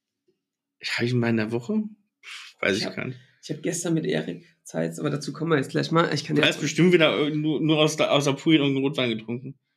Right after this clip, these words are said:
Speaker 2: So.
Speaker 1: <laughs> So.
Speaker 2: Komm jetzt, mach, äh, dein Feedback.
Speaker 1: <laughs> Wusste ich doch.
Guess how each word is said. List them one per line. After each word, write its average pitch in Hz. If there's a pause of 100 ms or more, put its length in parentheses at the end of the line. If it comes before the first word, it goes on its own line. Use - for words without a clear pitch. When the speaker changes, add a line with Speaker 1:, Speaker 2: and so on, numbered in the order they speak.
(1300)
Speaker 2:
So. 170
Speaker 1:
<laughs> -
So. 190 (380)
Speaker 2:
Komm 202
jetzt, 160
mach, 175
äh, 151
dein 147
Feedback. 135 (380)
Speaker 1:
<laughs> 359
Wusste 208
ich -
doch. 226